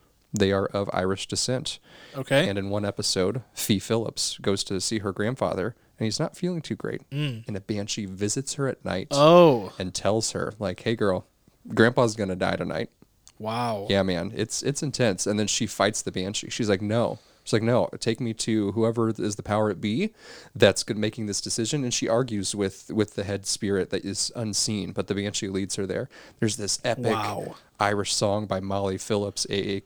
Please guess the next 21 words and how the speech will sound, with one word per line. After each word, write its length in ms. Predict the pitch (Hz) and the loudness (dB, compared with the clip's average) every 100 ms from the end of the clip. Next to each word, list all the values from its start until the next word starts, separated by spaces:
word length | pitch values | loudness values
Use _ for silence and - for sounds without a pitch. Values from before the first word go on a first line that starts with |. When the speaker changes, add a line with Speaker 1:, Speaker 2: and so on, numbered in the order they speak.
| - | -2
Speaker 1:
A 140 | 117 | -2
K 340 | - 107 107 101 | 0 -2 -2 -2
A 60 | |
Molly, 440 | 101 101 98 98 - - - _ | -2 -2 -2 -4 -8 -18 -20 _
um, 340 | 113 98 - 120 | -2 0 -2 -10
oh 140 | - 104 | -10 -8
crap, 260 | - - | -8 -8
what's 160 | - - | -6 -6
her 80 | - | -8
real 160 | - - | -14 -16
name? 300 | - - - - | -16 -16 -10 -2
Molly, 400 | 107 101 98 101 | -2 -2 -8 -10
um, 300 | 101 - - _ _ _ _ | -12 -14 -18 _ _ _ _
oh 80 | - | -18
gosh, 460 | - - - - - _ | -14 -12 -6 -6 -8 _
she's 240 | - 107 | 0 0
a 40 | 98 | 0
real 140 | - | -8
person. 480 | - - 143 - 135 - _ - - - - _ _ | -10 -6 -4 -4 -6 -16 _ -20 -20 -20 -20 _ _
I've 140 | - - | -14 -8
forgotten. 600 | - - - - - | -6 -6 -6 -8 -20